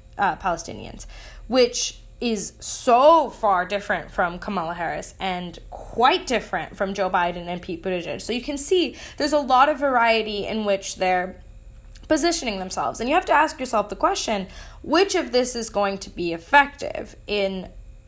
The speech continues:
actually winning them votes? I'm not entirely sure because, like I said, a lot of Americans aren't paying a lot of attention to foreign policy, but there does seem to be an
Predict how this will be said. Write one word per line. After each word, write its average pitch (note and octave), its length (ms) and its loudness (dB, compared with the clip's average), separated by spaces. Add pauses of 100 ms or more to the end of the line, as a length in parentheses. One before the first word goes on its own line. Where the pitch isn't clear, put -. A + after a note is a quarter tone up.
(300)
actually G3+ 400 0
winning F3+ 320 -4
them E3 160 -6
votes? G#3+ 320 0 (420)
I'm B3 200 4
not F4 180 4
entirely C4 480 2
sure G#3 340 0
because, G3 380 -4
like F3+ 180 -2
I F3 100 -2
said, F3 260 0
a F3 60 -2
lot E3+ 220 0
of E3+ 280 -8
Americans F3+ 520 -4
aren't C#4 220 2
paying A3+ 220 -2
a G3+ 60 0
lot F3+ 160 4
of F3 80 -4
attention F3 400 -8
to E3+ 40 -10
foreign D#3 280 -8
policy, C#4 640 2 (360)
but B3+ 440 6 (800)
there C#4 260 6
does D#4+ 320 6
seem B4+ 300 -2
to A4 180 0
be D#4+ 140 2
an C4+ 100 2